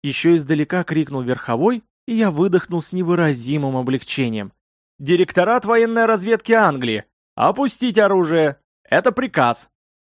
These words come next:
Эти люди работают на военную разведку!" На козлах тарантаса я разглядел знакомую фигуру.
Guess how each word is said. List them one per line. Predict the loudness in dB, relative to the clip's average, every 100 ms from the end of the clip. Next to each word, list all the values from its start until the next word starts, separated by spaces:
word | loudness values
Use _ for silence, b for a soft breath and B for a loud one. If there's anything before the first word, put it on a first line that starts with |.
| _ _ 0
Эти | 2 2 2
люди | 2 4 4
работают | 2 2 2 2 2
на |
военную | 2 2 2 0 4
разведку!" | 4 4 2 2 -2 -8 -10 _ _ _ _ _ _ _ _
На | -6 -4
козлах | 4 4 4 -2
тарантаса | -2 -2 -2 -2 -2 -2 -2
я | -2 -2
разглядел | -2 -2 0 0 0
знакомую | -2 -4 -4 -4 -4 -4
фигуру. | -4 -2 -2 -4 -8